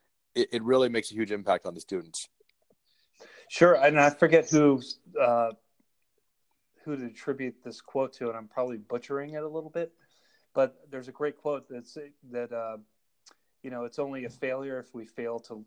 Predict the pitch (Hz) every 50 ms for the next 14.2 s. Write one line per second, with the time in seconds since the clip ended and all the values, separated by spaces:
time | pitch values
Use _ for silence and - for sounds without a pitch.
0 | _ _ - - 110 104 113 113 117 120 120 113 _ - 110 107 107 107 104 101
1 | - _ _ _ - 110 107 104 104 - - 117 110 117 123 - - - - _
2 | _ _ - - - 120 - 139 135 135 131 - - 143 120 147 156 131 143 143
3 | 123 120 120 110 - - 139 135 135 131 - 165 147 - 147 147 - - - -
4 | 143 139 - 127 123 - - - - 156 151 147 143 - - _ 143 135 127 139
5 | 147 147 - 160 147 127 120 123 - _ - 143 151 147 - 127 117 - - -
6 | 113 _ 117 110 113 123 123 123 120 113 113 - - 135 131 127 127 120 117 117
7 | 110 _ _ _ _ _ _ _ _ _ _ _ _ - 110 110 117 117 113 113
8 | 110 107 107 101 104 _ _ _ _ _ _ - 131 117 113 113 117 110 107 107
9 | 107 - - - 127 120 117 113 117 123 - - 117 107 - - - 110 107 104
10 | - - 107 104 104 - - 113 110 107 107 107 104 - - - 117 107 - 107
11 | 101 101 98 98 101 101 - - 113 113 117 110 110 - 98 87 92 - _ _
12 | _ _ _ _ _ _ _ _ - 127 117 110 110 110 110 104 - - 127 139
13 | 131 - - - 156 156 156 151 151 156 - 156 147 147 147 135 135 170 165 -
14 | - 135 120 104